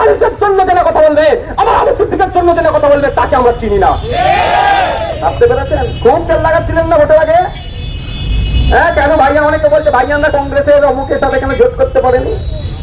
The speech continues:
লজ্জা লাগছে তখন আমাকে। ভোটের রেজাল্ট হয়েছে চার তারিখে, এখন পর্যন্ত সারা দেশে প্রায় কুড়িটা মব লিঞ্চিং হয়েছে, পিটিয়ে হত্যা করা হয়েছে। তার মধ্যে সংখ্যালঘু সমাজের বেশি, পাঁচ ছটা আমার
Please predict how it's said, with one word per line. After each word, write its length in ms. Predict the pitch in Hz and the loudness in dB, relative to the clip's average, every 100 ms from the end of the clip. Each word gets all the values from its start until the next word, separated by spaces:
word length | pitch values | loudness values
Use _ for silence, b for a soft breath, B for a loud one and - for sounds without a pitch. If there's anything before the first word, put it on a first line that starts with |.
| - - - - - | -6 -6 -6 -2 2
লজ্জা 300 | 277 339 359 370 | 2 2 2 2
লাগছে 220 | 370 370 370 | 2 0 2
তখন 180 | 339 359 | 2 2
আমাকে। 240 | 339 330 262 - - - - - - - - | 2 2 0 -4 -12 -14 -12 -10 -8 -6 -2
ভোটের 380 | 175 247 277 311 285 | 2 2 2 0 0
রেজাল্ট 280 | 277 302 294 | 2 2 2
হয়েছে 220 | 302 302 320 - | 2 2 -2 -2
চার 140 | 262 - | -4 -2
তারিখে, 280 | 285 277 269 247 | -4 -2 -2 0
এখন 140 | 294 285 | 0 2
পর্যন্ত 300 | 294 294 285 277 | 0 0 -2 0
সারা 220 | 240 262 262 | 0 2 2
দেশে 220 | 480 294 339 427 - - - - | 2 4 2 0 -6 -14 -8 0
প্রায় 200 | 285 - - | 2 2 0
কুড়িটা 320 | 285 294 311 311 269 | 0 0 0 0 0
মব 160 | 277 254 | 0 0
লিঞ্চিং 300 | 262 240 247 226 | 0 0 2 2
হয়েছে, 220 | 233 220 - - | 2 2 -2 -2
পিটিয়ে 280 | 233 - 220 | -4 0 2
হত্যা 220 | 202 - 311 | 0 0 0
করা 140 | 196 175 | 2 2
হয়েছে। 240 | 156 - - - - - | 2 0 0 0 -2 0
তার 160 | 180 233 285 | 0 2 2
মধ্যে 220 | 302 320 359 247 | 2 2 2 0
সংখ্যালঘু 400 | 254 240 - - | -2 -2 -6 -4
সমাজের 300 | 240 254 254 233 | 0 0 2 2
বেশি, 200 | 254 - 415 - - - - - - - | 2 0 -2 -2 -6 -6 -6 -6 -4 -2
পাঁচ 160 | - 381 - | 0 0 0
ছটা 180 | 302 262 | 0 2
আমার 160 | 233 | 2